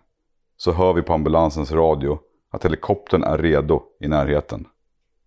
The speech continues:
Och den kommer inom kort. "Vilken jävla tur. De måste ha varit i luften",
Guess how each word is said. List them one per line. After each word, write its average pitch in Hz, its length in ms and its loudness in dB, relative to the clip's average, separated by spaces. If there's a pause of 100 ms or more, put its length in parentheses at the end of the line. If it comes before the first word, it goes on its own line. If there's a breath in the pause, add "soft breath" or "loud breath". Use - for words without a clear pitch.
(260)
Och - 100 -6
den 78 100 0
kommer 87 300 2
inom 65 160 -2
kort. - 360 -8 (2000)
"Vilken 80 340 -2
jävla 76 440 2
tur. 62 500 -2 (480)
De 85 140 0
måste 95 220 2
ha 82 60 2
varit 73 100 2
i 71 40 -6
luften", - 460 0